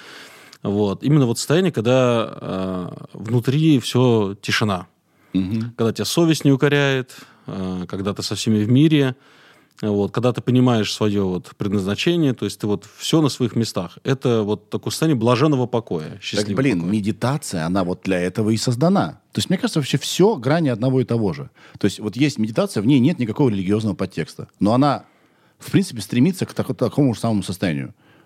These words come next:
Speaker 2: Либо отсутствию мыслей, либо мысли, которые полностью упорядочены, все в гармонии находятся, да?
Speaker 1: Сереж, я тебе могу со с-, почти стопроцентной вероятностью гарантировать, что подавляющее большинство людей, использующих слово «медитация», не знают, что оно означает.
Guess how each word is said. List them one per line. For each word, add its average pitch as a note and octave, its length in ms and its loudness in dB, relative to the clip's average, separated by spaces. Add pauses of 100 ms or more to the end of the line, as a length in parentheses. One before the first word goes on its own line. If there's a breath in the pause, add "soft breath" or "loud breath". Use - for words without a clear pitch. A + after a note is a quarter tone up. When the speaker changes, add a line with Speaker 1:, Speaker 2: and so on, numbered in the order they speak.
(140 soft breath)
Speaker 2:
Либо B2+ 240 4
отсутствию C3 480 2
мыслей, E2+ 520 -2
либо A#2 280 2
мысли, C3+ 300 2
которые F#2+ 240 -2
полностью A#2 400 -2
упорядочены, A#2+ 460 -2
все - 200 -6
в F2 40 -4
гармонии D#2 460 -4
находятся, C2+ 440 -6
да? F2 240 -2 (180)
Speaker 1:
Сереж, A2 440 -2
я G#2 160 -6
тебе A2+ 140 0
могу G#2+ 540 -2 (280)
со - 180 -6
с-, - 180 -8
почти B2+ 280 -2
стопроцентной G2+ 960 -2
вероятностью A2 600 -2 (240)
гарантировать, F#2+ 720 -2
что G2+ 220 -4
подавляющее B2+ 640 -2
большинство G#2+ 240 -4
людей, A#2+ 240 2
использующих G2+ 720 -2
слово G#2 180 -2
«медитация», G#2 540 -2
не A#2+ 140 4
знают, C3 260 0
что B2 100 -4
оно G#2+ 100 0
означает. G2 440 -6